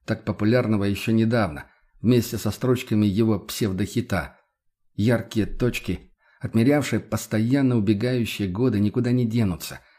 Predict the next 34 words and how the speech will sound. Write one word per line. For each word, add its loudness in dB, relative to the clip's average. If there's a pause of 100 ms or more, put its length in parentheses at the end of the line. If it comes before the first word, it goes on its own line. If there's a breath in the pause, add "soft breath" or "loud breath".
(160 soft breath)
врезаясь 2
в -18
подкорку -4 (240 loud breath)
не 4
хуже 2
рубцов -2
от -2
картечи -2
гравия 0
на 2
морде 2
грузовика-дальнобоя, 0 (180 soft breath)
стабильно 0
получающую -2
новую 2
порцию -2
из-под -8
колёс -2
коллеги -2
в -12
каждом -2
рейсе. -4 (680)
Дефицит 0
эталона 2
на 4
колбасу 0
с -8
водкой 0 (140 loud breath)
в -20
позднем 2
С -4
С -8
С -12
Р. -12